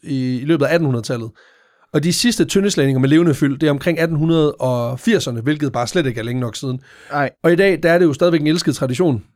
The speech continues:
Speaker 1: og med rette, men, men, men jeg vil sige, grundlaget,
Speaker 2: Ja.
Speaker 1: det kunne vi godt have været foruden.
Speaker 2: Ja.
Speaker 1: Altså,
Speaker 2: Ja.
Speaker 1: man kunne have nøjes med at male den kat.
Speaker 2: <laughs>
Speaker 1: Det lod man så være med.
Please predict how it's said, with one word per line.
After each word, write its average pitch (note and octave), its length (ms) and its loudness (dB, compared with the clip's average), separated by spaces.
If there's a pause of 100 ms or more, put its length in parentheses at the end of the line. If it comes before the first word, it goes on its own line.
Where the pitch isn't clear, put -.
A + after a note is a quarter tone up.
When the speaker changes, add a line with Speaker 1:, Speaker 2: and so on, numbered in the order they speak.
(420)
Speaker 1:
og C#3+ 120 0
med C#3+ 120 2
rette, C#3 360 0
men, C3 320 -2 (280)
men, A#2+ 280 -4 (600)
men C3 120 -6
jeg B2 40 -6
vil B2 60 -6
sige, C#3 160 -8
grundlaget, D3 540 0 (480)
Speaker 2:
Ja. C3+ 140 -4 (560)
Speaker 1:
det D3+ 100 -2
kunne D3 100 -2
vi C3+ 60 -2
godt C3 160 -2
have B2 80 -4
været A2 140 -8
foruden. A#2+ 360 -8 (680)
Speaker 2:
Ja. D#3 140 -6
Speaker 1:
Altså, - 100 -10 (460)
Speaker 2:
Ja. C#3+ 120 -2
Speaker 1:
man E3 100 0
kunne G3 100 2
have F#3 60 2
nøjes G3+ 240 2
med G3 80 2
at F3 40 0
male E3+ 340 2 (720)
den C3+ 140 0
kat. A#2+ 300 -2 (680)
Speaker 2:
<laughs> - 800 -10
Speaker 1:
Det D#3 200 0
lod D#3+ 180 4
man D3 120 2
så D3 120 2
være C#3+ 160 2
med. G#2 180 -4